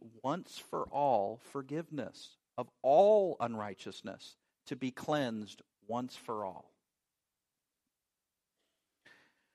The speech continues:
All right, what are the specific actions you can take to let go of holding yourself to the law? None.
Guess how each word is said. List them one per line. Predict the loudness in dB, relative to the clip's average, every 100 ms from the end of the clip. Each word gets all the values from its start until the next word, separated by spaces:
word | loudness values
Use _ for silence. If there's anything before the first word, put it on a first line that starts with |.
| _ _ _ _ 0
All | 4
right, | 4 2
what | 6 8
are | 8 8
the | 6 4
specific | -2 0 0 4 2 2 -2 2
actions | 2 2 0 -4 -2 -2 -4
you | -4
can | -2 -4
take | -4 0 2 2 -2
to | -4 -2
let | 4 2 2
go | 2 4 4
of | 0
holding | -10 -4 -2 0 0 0
yourself | -2 -4 0 2 0 -6
to | -8 -6
the | -4
law? | -2 0 0 0 -6 -12 _ _ _ _ _ _ _ _ _ _ _ _ _ _ _ -4
None. | -2 -2 -6